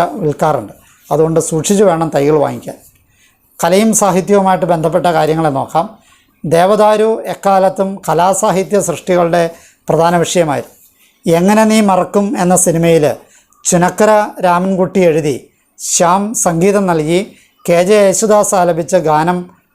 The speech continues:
അതിപ്രശസ്തമായ ഗാനം ആരംഭിക്കുന്നത് പ്രകാരമാണ്,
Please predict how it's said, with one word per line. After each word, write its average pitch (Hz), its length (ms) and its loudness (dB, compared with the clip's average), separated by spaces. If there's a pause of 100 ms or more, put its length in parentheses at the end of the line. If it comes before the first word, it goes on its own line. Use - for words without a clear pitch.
അതിപ്രശസ്തമായ 185 840 0
ഗാനം 165 480 -2 (320)
ആരംഭിക്കുന്നത് 180 600 2
പ്രകാരമാണ്, 160 680 0